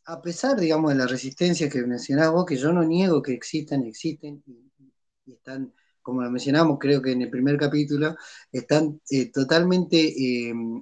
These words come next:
a la vista en, en este sincretismo que, que, que nosotros, este,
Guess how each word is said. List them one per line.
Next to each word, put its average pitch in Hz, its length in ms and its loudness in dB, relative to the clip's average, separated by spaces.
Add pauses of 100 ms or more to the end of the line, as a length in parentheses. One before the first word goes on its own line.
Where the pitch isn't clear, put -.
(120)
a 131 60 -4
la 135 120 -2
vista 165 560 2
en, 123 460 -2
en 131 180 -2
este 135 260 -2
sincretismo 135 800 -18 (360)
que, 117 220 -20
que, 117 180 -20
que 131 160 -20
nosotros, 120 600 -20
este, 113 680 -14